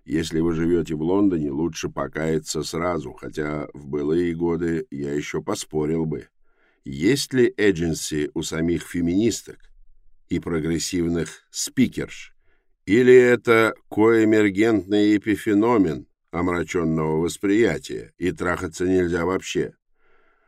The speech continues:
Но, как зорко подметил Оруэлл, в приличном английском обществе о многом просто не принято говорить.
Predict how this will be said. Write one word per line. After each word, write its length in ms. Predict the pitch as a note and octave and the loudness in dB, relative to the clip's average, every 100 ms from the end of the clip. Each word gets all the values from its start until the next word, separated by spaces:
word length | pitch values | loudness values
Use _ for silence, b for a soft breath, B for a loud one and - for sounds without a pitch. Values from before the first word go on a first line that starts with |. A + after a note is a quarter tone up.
| _ - | _ -12
Но, 300 | C#2 D#2+ E2 | -6 -4 -2
как 260 | G2 G2 | -2 -2
зорко 380 | E2 G#2+ G2+ F#2 | 0 0 0 -4
подметил 640 | E2+ E2+ F#2 G2+ F2 E2+ | -4 0 2 2 2 0
Оруэлл, 600 | F2+ A#2+ A#2 F#2 D2 - _ | 2 2 4 2 0 -6 _
в 120 | - | -18
приличном 640 | - D2+ D#2+ B2 - A#2+ A2+ | -6 -4 -2 -2 -4 -4 0
английском 600 | A2+ G2 G2 F#2+ G2 F#2 | 0 2 0 0 0 2
обществе 640 | F#2 F2+ - E2+ - F2+ D2+ | 2 -2 -6 -8 -4 -2 -2
о 60 | |
многом 420 | D2 D2+ D#2+ D#2 | -2 -2 -2 -4
просто 420 | D#2 D2+ D2+ - D#2 | -4 -6 -4 -2 -2
не 140 | D#2+ | -2
принято 540 | C#2+ D2 D2 C#2+ C2+ | -4 -2 -2 -2 -6
говорить. 640 | C#2 C#2 C2+ C#2+ C#2 - | -8 -6 -4 -4 -6 -10